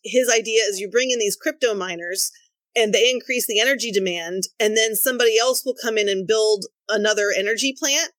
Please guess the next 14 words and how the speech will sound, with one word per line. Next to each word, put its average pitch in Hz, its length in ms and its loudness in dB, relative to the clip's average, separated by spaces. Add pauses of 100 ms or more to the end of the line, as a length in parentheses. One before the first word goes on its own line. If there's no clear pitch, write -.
because 208 400 0
I 202 100 0
guess 208 240 0
if 208 180 -4
you 214 140 -8
build 208 200 2
it, 214 140 2
they 208 120 2
will 202 220 -2
come. 214 240 -4 (380)
I, 208 80 -2 (180)
I 220 60 2
don't 220 160 0
know. 208 320 -4